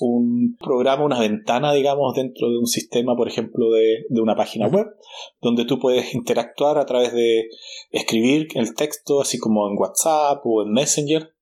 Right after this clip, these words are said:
Speaker 1: y quien te responde en realidad es un agente de alguna tecnología de las que hemos hablado antes, por ejemplo, de, de un modelo de aprendizaje supervisado, etcétera,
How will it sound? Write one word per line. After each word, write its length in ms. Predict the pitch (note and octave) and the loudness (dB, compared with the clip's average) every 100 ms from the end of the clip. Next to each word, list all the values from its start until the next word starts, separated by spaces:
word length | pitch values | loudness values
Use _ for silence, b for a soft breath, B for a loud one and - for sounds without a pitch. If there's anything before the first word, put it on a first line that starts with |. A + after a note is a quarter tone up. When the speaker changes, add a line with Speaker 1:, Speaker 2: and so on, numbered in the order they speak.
| _ - | _ -4
Speaker 1:
y 280 | A#2 A2+ | 2 2
quien 180 | A2 A#2 | 0 -2
te 80 | A#2+ | -2
responde 440 | A2+ - E3 E3+ | -2 -2 -2 0
en 60 | D#3+ | 0
realidad 320 | D3+ D#3 F#3+ B B B B2+ | 2 2 0 B B B -4
es 320 | B2+ B2 - | -2 0 -2
un 140 | B2 G#2+ | 0 0
agente 760 | - B2 A#2+ - B2+ A#2 A2+ B B B | 0 -2 -4 -4 0 0 0 B B B
de 120 | B2+ | -2
alguna 220 | A2+ A#2+ | 0 2
tecnología 640 | A#2+ A#2 A#2 A2 - A#2+ A2+ | 2 2 0 0 0 2 2
de 220 | B2 A2 | 0 -2
las 100 | G#2+ | 0
que 120 | - | -2
hemos 140 | G#2+ G#2 | 0 0
hablado 360 | G#2 G#2 A#2+ | 2 2 2
antes, 320 | C#3+ C#3+ A#2+ | 0 -2 -8
por 120 | A#2 G#2 | -4 -4
ejemplo, 460 | - G#2+ - G#2+ | -2 -6 -2 0
de, 360 | G#2 G#2 G#2 - B B B - | 2 2 2 0 B B B -8
de 140 | G2+ | -2
un 220 | G2 G2+ G2+ | -2 -2 -2
modelo 560 | G#2 G#2 G#2 G#2 G2+ | 2 2 2 2 2
de 440 | G2+ G2+ G2+ G2+ - | 2 2 2 2 0
aprendizaje 600 | A#2+ G#2+ G2+ - G#2+ - | -2 -2 -2 -2 -2 -4
supervisado, 560 | G#2 G#2 A#2 D3+ F#3 F3+ | -2 -2 0 0 0 0
etcétera, 380 | G3 G#3 A#3+ | 0 0 -2